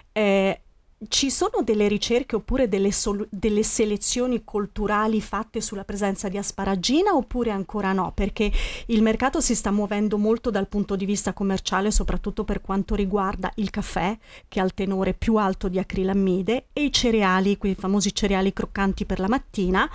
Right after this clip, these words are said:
che, eh, fanno salire di molto la tossicità, soprattutto nei bambini che tendono a mangiare cereali, biscotti, patatine, a volte cacao, quindi tutto ciò che contiene acrilammide. Eh, a livello agronomico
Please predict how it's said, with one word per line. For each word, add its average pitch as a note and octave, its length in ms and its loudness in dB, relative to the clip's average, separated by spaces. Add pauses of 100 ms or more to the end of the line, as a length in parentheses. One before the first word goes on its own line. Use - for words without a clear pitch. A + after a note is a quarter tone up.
(560)
che, A#3+ 380 2
eh, G3 560 2
fanno G3+ 400 0
salire G#3 340 2
di G3 100 0
molto G3+ 240 0
la F#3+ 120 -2
tossicità, G#3 480 -2
soprattutto - 480 0
nei G3 160 2
bambini G3+ 460 2
che F#3+ 100 -8
tendono F#3+ 260 0
a F#3 40 0
mangiare F#3 300 -2
cereali, G3 520 0
biscotti, G3 640 -2 (260)
patatine, G3 840 0 (220)
a G3 80 -6
volte F#3+ 320 -2
cacao, G3 640 0
quindi G3+ 340 -2
tutto B3+ 320 -2
ciò - 240 -2
che G3+ 160 -4
contiene G3 420 0
acrilammide. F#3 800 0 (540)
Eh, G3+ 400 2 (380)
a A3+ 120 -2
livello C#4 380 2
agronomico F#3+ 840 2